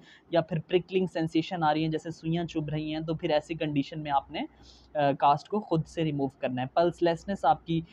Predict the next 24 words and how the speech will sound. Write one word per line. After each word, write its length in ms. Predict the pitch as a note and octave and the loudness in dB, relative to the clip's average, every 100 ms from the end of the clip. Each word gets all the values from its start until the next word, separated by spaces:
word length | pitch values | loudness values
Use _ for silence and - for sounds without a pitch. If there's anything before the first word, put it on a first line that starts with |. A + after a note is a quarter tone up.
| - _ D#3+ | -20 _ -2
जो 80 | |
है 60 | E3+ | 2
वो 80 | D#3+ | 2
pulse 460 | - F#3+ F#3+ - D#3 | 4 6 6 2 -8
weak 440 | D3+ E3+ F#3 - | 0 2 2 4
या 100 | E3+ | 4
absent 440 | C#3+ - G3 F#3 E3 | 4 0 0 0 2
हो 100 | D3+ | 2
गई 200 | D#3 D3+ | 2 2
है 160 | F3 | -2
तब 280 | E3 D3 C3+ - | -4 -6 -6 -4
ऐसी 260 | C#3 E3+ | -4 -2
condition 400 | D#3 D#3+ D3+ F3 | -2 0 0 -4
में, 100 | F3+ | -4
और 100 | F#3 | -2
paralysis 800 | D#3+ D#3 D3 D3 E3 G#3+ G3+ D3 | 0 2 4 2 0 2 0 0
हो 80 | D3 | -4
गई 220 | C3 C3+ | 0 0
है, 80 | D3+ | 0
weakness 500 | D3+ E3 E3 F#3 - | 0 -2 -2 -6 -4
हो 100 | D3 | -4
गई 180 | C#3 C3+ | 0 0
है 120 | D#3+ | -2
with 160 | D#3 | -4